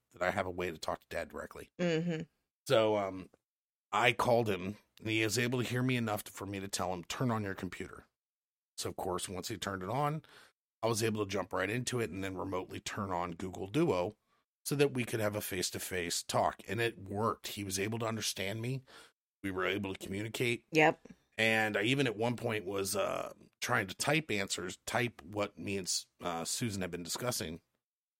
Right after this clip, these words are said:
Speaker 1: and what was going on. He's like, "Chuck, you could speak out loud. I can understand you this way, blah, blah, blah." So it was like, "Great." Um,
Speaker 2: Okay, well, she's gonna hear it, but oh well.
Speaker 1: Yeah.
Speaker 2: <laughs>
Speaker 1: So I let him know what was going on. I was like, "Look, I'm just trying to save you guys money.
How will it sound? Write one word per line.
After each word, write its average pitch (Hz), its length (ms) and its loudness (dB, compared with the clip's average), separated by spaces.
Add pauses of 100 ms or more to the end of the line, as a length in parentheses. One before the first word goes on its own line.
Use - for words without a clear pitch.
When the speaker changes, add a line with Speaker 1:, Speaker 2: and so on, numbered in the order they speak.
(320)
Speaker 1:
and 104 120 2
what 107 120 4
was 101 100 -2
going 107 160 2
on. 101 120 4
He's 90 140 0
like, 92 160 0
"Chuck, - 280 0
you 92 80 -2
could 110 140 -8
speak 107 240 -4
out 92 160 -2
loud. 90 180 0
I 87 100 0
can 120 140 -4
understand 92 440 -4
you 82 80 -8
this 85 200 -6
way, 64 160 -14 (160)
blah, 92 80 -8
blah, 90 80 -2
blah." 95 220 0
So 87 140 -6
it 76 40 -8
was 80 120 -8
like, 80 200 -6
"Great." 151 340 -4 (960)
Um, 202 420 4
Speaker 2:
Okay, 175 400 10
well, 233 160 12
she's 208 260 8
gonna 240 200 10
hear 302 280 10
it, 277 160 12
but 180 140 12
oh 190 120 12
well. 339 420 12
Speaker 1:
Yeah. - 240 12 (340)
Speaker 2:
<laughs> 269 320 6
Speaker 1:
So 143 80 10
I 135 60 12
let 135 180 10
him 139 80 8
know 131 80 8
what 127 60 2
was 113 100 -2
going 113 180 0
on. 143 240 2
I 120 40 4
was 104 140 0
like, 98 240 2
"Look, 120 200 2
I'm 110 140 2
just 139 180 -2
trying 113 240 2
to 104 80 0
save 92 220 0
you 92 60 -6
guys 87 220 -2
money. 143 360 0